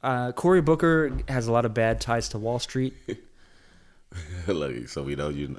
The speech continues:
Speaker 2: <laughs> I see where you stand with him.
Speaker 1: Well,
Speaker 2: <laughs>
Speaker 1: the, and the thing about Kamala is, like, yeah, she kinda is making noises about being progressive, but if you look at her k-,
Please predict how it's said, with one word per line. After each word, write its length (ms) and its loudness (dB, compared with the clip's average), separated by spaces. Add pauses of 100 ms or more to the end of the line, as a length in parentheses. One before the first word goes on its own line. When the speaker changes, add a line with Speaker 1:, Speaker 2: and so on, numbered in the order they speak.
Speaker 2:
<laughs> 800 0
I 60 0
see 160 -4
where 80 -2
you 120 -4
stand 300 -2
with 100 -6
him. 220 -4
Speaker 1:
Well, 200 8
Speaker 2:
<laughs> 80 4
Speaker 1:
the, 360 2
and 140 6
the 60 8
thing 180 4
about 220 6
Kamala 440 4
is, 200 0
like, 140 -2
yeah, 220 2
she 180 -4
kinda 260 2
is 300 0
making 760 0 (520)
noises 540 2
about 500 0 (360)
being 260 2
progressive, 680 0
but 240 4
if 160 -4
you 60 0
look 180 2
at 120 2
her 280 0
k-, 180 -16